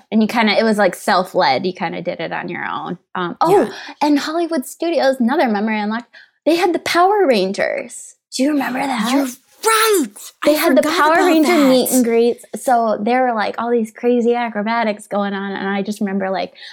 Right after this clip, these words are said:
Speaker 1: I'm doing my little, you know, dancey dance, warming up. And I look over and they're doing, like, aerial stunts and, like,
Speaker 2: Yes.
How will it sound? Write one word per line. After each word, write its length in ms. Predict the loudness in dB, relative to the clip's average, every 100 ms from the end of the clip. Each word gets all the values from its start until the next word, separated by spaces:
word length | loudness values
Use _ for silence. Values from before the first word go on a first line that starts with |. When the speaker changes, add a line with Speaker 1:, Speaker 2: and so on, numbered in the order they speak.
| -2
Speaker 1:
I'm 180 | 2 4
doing 220 | 4 4
my 120 | 4
little, 380 | 2 2 0 -2 -4
you 100 | -2
know, 160 | -2
dancey 420 | -2 -2 -2 -2 -4
dance, 400 | -2 -4 -4 -6
warming 300 | -6 -4 -6
up. 140 | -4
And 80 | -4
I 60 | -2
look 200 | -4 -4
over 200 | -4 -4
and 120 | -4
they're 80 | -8
doing, 260 | -6 -6 -6
like, 260 | -8 -14 _ _
aerial 460 | 2 4 2 0 -2
stunts 720 | -8 -4 -2 -2 -4 -8 -4
and, 560 | -2 -2 -4 -4 -4
like, 260 | -4 -6 -8 -12
Speaker 2:
Yes. 460 | -10 -10 -10 -14